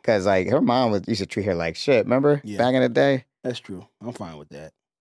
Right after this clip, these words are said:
Speaker 1: But I feel you, though.
Speaker 2: Uh, Chuck buy the painting from Ivy.
Speaker 1: Yeah.
Speaker 2: Uh, Blair,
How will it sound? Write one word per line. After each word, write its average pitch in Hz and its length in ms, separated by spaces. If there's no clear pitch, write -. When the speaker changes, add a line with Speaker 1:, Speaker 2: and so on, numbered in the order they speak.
Speaker 1:
But 92 160
I - 80
feel 92 200
you, 90 160
though. 120 260
Speaker 2:
Uh, 120 80
Chuck 160 300
buy 143 200
the 143 60
painting 147 280
from 143 160
Ivy. 131 460
Speaker 1:
Yeah. 87 400
Speaker 2:
Uh, 113 360
Blair, 135 400